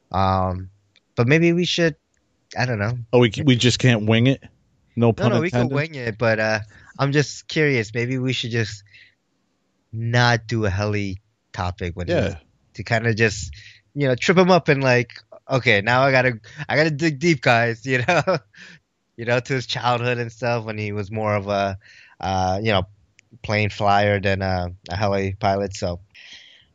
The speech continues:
Speaker 1: uh, let's see, what else do I have here? Um, I was looking at some, you know, R C magazine sites and stuff, and SIG, uh, released a new plane called the Flybaby.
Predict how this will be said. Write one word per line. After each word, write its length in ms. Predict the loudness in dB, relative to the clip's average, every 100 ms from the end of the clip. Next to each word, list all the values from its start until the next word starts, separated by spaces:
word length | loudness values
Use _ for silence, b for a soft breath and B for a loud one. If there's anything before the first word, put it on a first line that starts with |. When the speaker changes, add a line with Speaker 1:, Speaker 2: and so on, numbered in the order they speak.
| 2
Speaker 1:
uh, 220 | 6 6
let's 160 | 4 0
see, 120 | 2
what 120 | 4
else 180 | 4 0
do 100 | 0
I 80 | 2
have 260 | 2 0
here? 400 | 0 -4 -4 -4 -12 b b b
Um, 540 | 0 2 2 0 -8 -8
I 80 | -4
was 180 | -2 -2
looking 380 | -6 -6 -6 -2
at 320 | 2 2 0
some, 640 | -4 0 2 2 0 -6 -10 -10
you 100 | -4
know, 280 | -2 0 -2
R 160 | 0 0
C 180 | 0 0
magazine 520 | 0 0 0 -4 -4
sites 340 | 0 0 -2
and 80 | -8
stuff, 320 | -4 -4 -2
and 380 | -2 -2 -2 -6
SIG, 480 | -6 2 4 4 0 _ _ _ _ _ _ -4
uh, 200 | 0 2
released 340 | 4 4 4
a 60 | 2
new 180 | 0 0
plane 320 | 2 2 2
called 220 | 0 -4
the 80 | -4
Flybaby. 720 | -4 0 0 0 -2 -2 -4